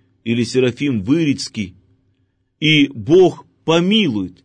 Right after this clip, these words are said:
свой народ. Дело не в том. Дело в том, что когда люди каются и обращаются к Богу, они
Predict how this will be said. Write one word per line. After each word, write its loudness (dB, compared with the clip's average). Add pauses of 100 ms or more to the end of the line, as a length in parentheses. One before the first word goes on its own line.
(120)
свой -8
народ. -8 (460)
Дело 0 (100)
не -4
в -16
том. -4 (520)
Дело 2
в -12
том, 2
что 0 (480)
когда 0
люди -2 (140)
каются 2
и 4
обращаются -2
к -12
Богу, 0 (800)
они 0